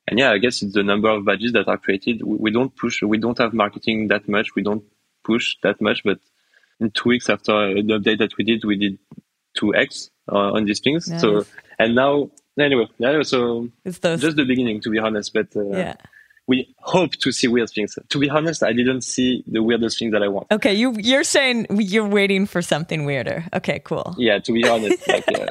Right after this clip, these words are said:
Speaker 1: uh, because it's so powerful. Because imagine, like, let me give you, like, some things that are possible. Okay, so now it's, okay, group of eligible users, you can get the Z K badge.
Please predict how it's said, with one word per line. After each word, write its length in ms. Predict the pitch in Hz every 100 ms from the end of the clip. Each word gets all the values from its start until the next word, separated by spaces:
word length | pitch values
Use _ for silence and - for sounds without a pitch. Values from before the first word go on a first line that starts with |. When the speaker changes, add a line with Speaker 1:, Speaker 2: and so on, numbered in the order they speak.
| -
Speaker 1:
uh, 120 | - 640 640 - - 123
because 380 | 127 143 123
it's 180 | 123 120
so 180 | - 156
powerful. 460 | 127 123 117 - 104 131
Because 220 | 131 120
imagine, 520 | 143 143 123 135 135
like, 160 | 101 107
let 180 | 113 127
me 520 | 135 131 127 123 107 117
give 120 | 123
you, 120 | 120
like, 180 | 123 110
some 320 | - 107 98 -
things 180 | 135 120
that 120 | 110
are 160 | 110 107
possible. 340 | - 104 127 120
Okay, 200 | 117 104 _ _ _ _ _ _ _ _ _ _ _ -
so 100 | 123
now 140 | 135
it's, 240 | 135 -
okay, 440 | 120 117 131 127 - -
group 220 | 127 131
of 120 | 127 120
eligible 320 | 120 117 113
users, 320 | 117 113 120
you 60 | 113
can 180 | 113 104
get 160 | 110
the 100 | 107
Z 120 | 104
K 80 | -
badge. 260 | 101 98